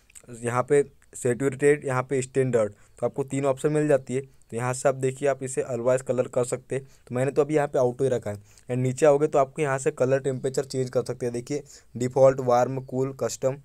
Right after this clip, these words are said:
यहाँ पे अपने, अ-, अपने हिसाब से आप सेट कर दीजिएगा। तो यहाँ बहुत ही आसानी तरीके से आप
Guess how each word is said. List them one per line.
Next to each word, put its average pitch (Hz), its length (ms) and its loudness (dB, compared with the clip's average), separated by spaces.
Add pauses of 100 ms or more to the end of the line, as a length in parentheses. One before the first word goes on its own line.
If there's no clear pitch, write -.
(300)
यहाँ 120 140 2
पे 139 100 2
अपने, 135 280 0
अ-, 123 300 -6
अपने 131 200 -6
हिसाब 131 260 -2
से 143 100 -2
आप 139 80 2
सेट 131 200 -2
कर 120 140 0
दीजिएगा। 101 400 -8 (1000)
तो 123 100 -4
यहाँ 135 180 0
बहुत 127 260 2
ही 147 60 2
आसानी 135 260 -2
तरीके 131 320 -4
से 135 140 -4
आप 143 120 -2